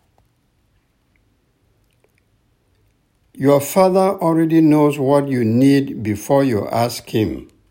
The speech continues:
are the words of our Lord and Savior Jesus Christ.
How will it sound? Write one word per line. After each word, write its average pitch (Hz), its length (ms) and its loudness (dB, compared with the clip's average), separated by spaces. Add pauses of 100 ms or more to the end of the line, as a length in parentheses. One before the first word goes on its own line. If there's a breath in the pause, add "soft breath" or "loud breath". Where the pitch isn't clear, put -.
(580)
are 98 220 -2
the 98 180 -4
words 123 500 0
of 87 200 -8
our 101 240 0
Lord 127 320 0
and 101 240 -4
Savior 127 520 -4
Jesus 117 600 -4
Christ. - 840 -8